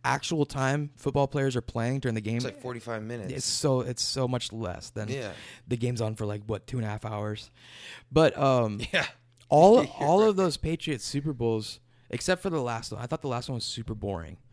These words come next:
Speaker 1: But all those ones before, like, in recent years
Speaker 2: Well, the last one should have been the Saints.
Speaker 1: Yes, I a hundred percent agree with
Speaker 2: Should have
Speaker 1: that.
Speaker 2: been the Saints.
Speaker 1: I feel really bad for them the last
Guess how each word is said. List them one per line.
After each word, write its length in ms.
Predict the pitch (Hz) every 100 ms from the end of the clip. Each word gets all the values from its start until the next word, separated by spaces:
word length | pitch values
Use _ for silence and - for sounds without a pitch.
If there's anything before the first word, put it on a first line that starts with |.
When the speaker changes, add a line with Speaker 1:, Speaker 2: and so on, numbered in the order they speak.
| - - - - - -
Speaker 1:
But 280 | 123 135 - - _
all 200 | 139 151
those 200 | 180 180
ones 180 | 165 175
before, 540 | 143 135 135 143 196 202 _
like, 200 | 135 131
in 140 | 123 123
recent 300 | 139 - 127
years 220 | 135 165
Speaker 2:
Well, 100 | 165
the 60 | 151
last 260 | 151 151
one 80 | 143
should 140 | - 131
have 60 |
been 100 | 113
the 60 | 110
Saints. 600 | - 113 98 87 - - _ _ _ _ _
Speaker 1:
Yes, 380 | 117 127 110 - -
I 140 | 131 131
a 60 | 127
hundred 360 | - 151 135
percent 260 | 135 123 113
agree 200 | 104 98
with 120 | 98
Speaker 2:
Should 140 | - 143
have 80 |
Speaker 1:
that. 60 | 104
Speaker 2:
been 60 | 101
the 80 |
Saints. 500 | 92 - 92 85 - -
Speaker 1:
I 100 | 139
feel 300 | - 185 160
really 240 | 120 127 127
bad 240 | 117 110
for 80 | 117
them 160 | 113
the 60 | 110
last 200 | 110 104